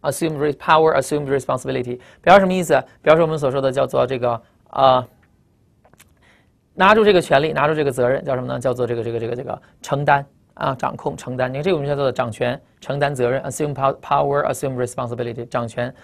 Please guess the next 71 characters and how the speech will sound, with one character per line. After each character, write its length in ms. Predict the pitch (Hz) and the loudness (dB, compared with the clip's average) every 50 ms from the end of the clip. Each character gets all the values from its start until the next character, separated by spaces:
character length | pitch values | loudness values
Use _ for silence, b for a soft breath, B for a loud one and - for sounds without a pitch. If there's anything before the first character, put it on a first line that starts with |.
| B B B | B B B
承 180 | - - 131 131 | -10 -8 -4 -2
担 100 | 131 131 | -2 -2
责 140 | 123 120 117 | 0 -2 -2
任， 80 | 120 | -2
所 100 | 117 135 | -2 -2
以 40 | 135 | -2
有 100 | 127 127 - - - - - | -4 -4 -4 -8 -14 -18 -10
表 140 | - - 117 | -4 -2 -2
示 80 | 117 117 | -2 -2
承 220 | - - 131 139 147 | -6 -8 -8 -2 0
担 160 | 170 170 170 | 0 0 0
的 80 | 147 | -2
意 100 | 120 - | -6 -10
思， 140 | - - - | -12 -12 -12
这 140 | - - 120 | -10 -10 -10
是 40 | 120 | -12
第 180 | - _ 190 185 | -8 _ 2 2
二 120 | 170 139 | 2 2
个 60 | - | 0
意 160 | 104 - 143 131 | -6 -12 -14 -16
思 180 | - - - - B B B B B | -16 -16 -18 -18 B B B B B
啊， 120 | 139 143 | -8 -6
先 120 | 131 135 127 | -4 -4 -4
大 80 | 127 | -4
家 60 | 127 | -4
了 180 | 123 120 117 117 | -4 -4 -6 -6
解 160 | 120 - - - | -8 -10 -12 -12
一 40 | 117 | -14
下 100 | - - - | -16 -14 -8
啊。 180 | - 123 110 B B B B B | -8 -8 -8 B B B B B
那 100 | - 202 | -2 -2
么 60 | 214 | 0
这 80 | 202 220 | 2 0
个 80 | 196 | 0
presu-，presumptuous， 1160 | 185 - - 175 175 156 147 - 196 185 190 - 180 165 151 - 190 190 185 - - 139 - - | -2 -2 -2 -2 -2 -2 -2 -4 -6 -6 -4 -4 -4 -4 -2 -2 -2 -2 -2 -6 -8 -10 -8 -4
这 80 | 151 | -4
要 80 | 131 123 | -4 -4
知 120 | 117 127 | -4 -6
道， 80 | 131 135 | -8 -8
形 160 | - - 135 | -6 -4 -2
容 80 | 135 127 | -2 -2
人 120 | 123 127 | -2 -2
放 160 | - - 131 123 | 0 0 0 0
肆 100 | - 123 | 0 -2
无 160 | 120 120 127 | -2 -2 -4
礼 120 | 123 - 82 | -4 -4 -6
的。 120 | 85 - B B B | -8 -10 B B B
它 140 | B - 220 | B 6 10
下 100 | 240 277 | 10 10
面 80 | 247 202 | 8 8
的 60 | 175 | 4
词 120 | - 160 | 0 -2
基 160 | 143 - 185 | -6 -6 -6
本 120 | 165 143 123 | -6 -6 -6
咱 80 | 120 | -6
们 60 | 120 127 | -6 -6
都 80 | 135 139 | -8 -8
见 200 | - 190 160 131 | -6 -8 -8 -8
过， 160 | - - - | -12 -16 -20
不 120 | - 135 | -14 -10
再 100 | 135 131 | -8 -6
多 160 | 127 135 127 | -4 -4 -6
说 220 | 120 - 131 123 120 | -6 -6 -8 -8 -6
了。 100 | - 85 | -8 -8
补 160 | - - 151 | -6 -6 -4
充 160 | 156 226 233 | -2 0 0
一 60 | 220 | 0
个 40 | 226 | -2
近 160 | 233 233 233 | -2 -2 -4
义 80 | 208 151 | -4 -4
词， 280 | 123 - - - - | -6 -8 -12 -12 -14